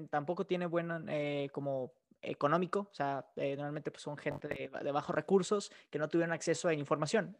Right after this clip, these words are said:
En, de ahí pone tú lo de los antivacunas, aunque también hay gente de, supuestamente estudiada que no cree en eso, pero estamos generalizando, ¿no? Entonces tenemos a gente que no sabe pensar críticamente, tenemos a gente que tiene,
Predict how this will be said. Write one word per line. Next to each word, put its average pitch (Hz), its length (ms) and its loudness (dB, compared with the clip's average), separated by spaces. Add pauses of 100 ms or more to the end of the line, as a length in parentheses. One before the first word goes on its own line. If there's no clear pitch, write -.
(100)
En, 156 320 6
de 156 100 8
ahí 165 260 4
pone 151 220 2
tú 156 180 4
lo 147 140 8
de 139 260 6
los 135 260 0
antivacunas, 135 680 0 (100)
aunque 170 180 4
también 175 220 6
hay 180 60 4
gente 180 240 2
de, 143 280 4 (300)
supuestamente 156 640 4
estudiada 147 500 4
que 135 80 -6
no 120 160 -8
cree 180 160 4
en 247 60 2
eso, 185 180 -4
pero 151 240 4 (140)
estamos 175 280 2
generalizando, 147 640 0
¿no? 143 200 -6
Entonces - 480 -10
tenemos 208 260 2
a 202 40 2
gente 220 200 2
que 214 80 2
no 220 60 2
sabe 226 180 4
pensar 185 420 4
críticamente, 147 600 0 (340)
tenemos 180 320 2
a 170 80 2
gente 196 560 -2 (220)
que 151 240 0
tiene, 175 340 2